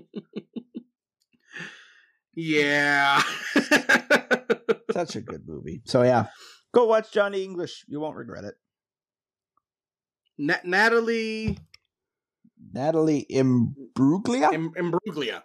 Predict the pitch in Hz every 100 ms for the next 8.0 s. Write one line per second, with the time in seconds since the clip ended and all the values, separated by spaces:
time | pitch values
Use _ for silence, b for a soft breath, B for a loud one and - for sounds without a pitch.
0 | _ - 139 127 143 147 - 156 151 123
1 | 147 196 226 196 202 226 226 220 208 190
2 | 135 120 170 180 185 185 180 165 147 127
3 | 120 120 120 _ _ _ _ 151 165 175
4 | 160 156 151 151 147 - _ _ _ _
5 | _ _ 135 185 202 202 208 214 214 202
6 | _ _ _ _ _ _ 123 127 165 180
7 | 196 180 _ _ _ 123 127 156 160 -